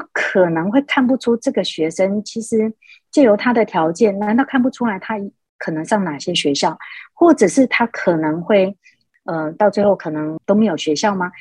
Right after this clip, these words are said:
我们难道会看不出来吗？那我这边讲几个例子哈。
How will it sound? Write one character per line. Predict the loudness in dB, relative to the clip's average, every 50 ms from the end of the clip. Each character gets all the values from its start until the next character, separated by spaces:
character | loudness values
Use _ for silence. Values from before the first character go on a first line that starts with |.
| -20 -10 _
我 | 2 2
们 | 2 4 2
难 | 0 -2 0
道 | 0 0 0
会 | 0
看 | -2 0 0 0
不 | 2 0
出 | -2 -4 -4 -2 0 2
来 | 0 0 -2
吗？ | -6 -8 -8 -10 _ -20 _ _
那 | 0 2 2 2 2 0 -2 -6 _ _ _ _
我 | -8 -2 0
这 | 2
边 | 4 4 2
讲 | 2 0 -2 -4 -4 -8 -10 -12
几 | _ -6 -6 -4
个 | -2 2 4 4 4 4
例 | 4 2 2
子 | 2 -2 -12
哈。 | -12 -10 -10 -12 -12